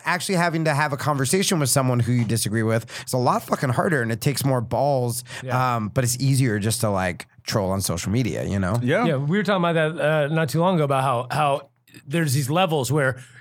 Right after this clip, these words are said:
Speaker 2: you're posting something on social media and it's like an open forum, even if you know the person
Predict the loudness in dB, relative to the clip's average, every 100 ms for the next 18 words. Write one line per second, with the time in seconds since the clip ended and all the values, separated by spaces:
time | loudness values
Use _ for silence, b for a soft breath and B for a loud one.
0 | -4 -2 0 2 2 2 0 0 0 0
1 | 2 2 2 2 2 0 -2 B B B
2 | -2 0 0 2 2 2 0 0 2 0
3 | 0 0 2 2 2 -2 -4 -6 -12